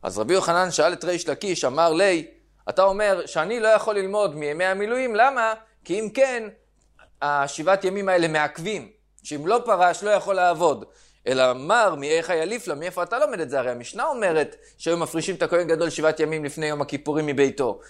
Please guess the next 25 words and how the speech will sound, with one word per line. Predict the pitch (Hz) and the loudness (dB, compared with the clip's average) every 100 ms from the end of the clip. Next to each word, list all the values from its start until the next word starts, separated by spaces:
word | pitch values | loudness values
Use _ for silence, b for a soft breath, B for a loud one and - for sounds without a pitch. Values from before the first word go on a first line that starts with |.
| B | B
לפי | 107 190 | -6 0
דעתך, | 208 185 175 | 2 2 2
מאיפה | 190 175 190 208 | -4 -2 -4 -4
לומדים | 196 196 190 | -4 -4 -4
שהוא | 185 | -6
צריך | 170 175 | -4 -2
לפרוש? | 185 - 131 135 - _ _ b b b b - | -2 -2 0 0 -4 _ _ b b b b -20
אמר, | 80 101 175 202 196 190 185 175 156 | -6 0 4 4 4 2 2 0 -2
אז | 123 | -4
ריש | 156 156 | -6 -6
לקיש | 165 175 175 | -8 -4 -4
ענה | 170 208 | 0 0
לו, | 254 262 247 - _ | 2 2 0 -8 _
"אני | 123 127 | -14 -10
לומד | 127 208 202 | -4 -4 -4
את | 151 | -4
זה | 160 | -6
מסיני." | 147 139 - 127 120 117 107 _ _ | -6 -10 -10 -8 -4 -4 -6 _ _
כמו | - 185 | -6 -2
שמצאנו | 180 170 139 - 196 147 143 143 202 180 147 131 B B | -2 -2 -4 -2 -4 -2 -4 0 0 2 -4 -6 B B
שבהר | - 117 120 - 160 180 | -8 -4 -2 2 2 2
סיני, | - 170 170 160 120 | -2 -4 0 -2 -2
בזמן | 123 165 | -6 -8
קבלת | 160 147 156 160 | -4 0 0 0
התורה, | 151 143 170 156 | 0 2 4 2